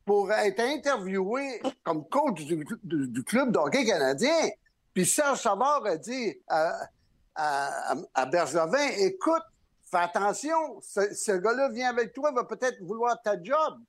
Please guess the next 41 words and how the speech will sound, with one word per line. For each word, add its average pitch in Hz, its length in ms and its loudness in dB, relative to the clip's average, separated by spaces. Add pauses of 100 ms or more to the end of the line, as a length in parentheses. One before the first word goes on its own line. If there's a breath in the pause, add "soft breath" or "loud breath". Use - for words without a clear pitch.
(320)
Fait - 140 -2
que 233 100 -2 (840)
Patrick, 285 520 -2
quand 214 120 0
que 196 140 0
ça, - 320 -2
il 285 100 -2
a 202 40 6
été 185 220 0 (360)
insulté, 233 720 -2
puis 175 140 2
pas 233 200 0
à 202 40 0
peu 160 200 0
près, 254 260 0
il 190 200 0
a 185 80 2
pas 262 140 0
parlé 233 300 0
à 214 40 0
Serge 208 240 -6
Savard 185 320 -2
pour 160 280 -8
je - 120 -20
sais 170 60 -6
pas 220 120 0
combien 185 240 2
d'années. 156 460 2 (320 soft breath)
Mais 190 260 4
il 190 80 6
reste 262 380 0
que 208 60 2
là, 196 180 2
aujourd'hui, 185 440 -2
ils 190 80 2
ont, 147 260 -2
ils 143 120 -6
ont 151 120 -4
fait 185 200 -2
la 151 120 0
paix. 214 320 -2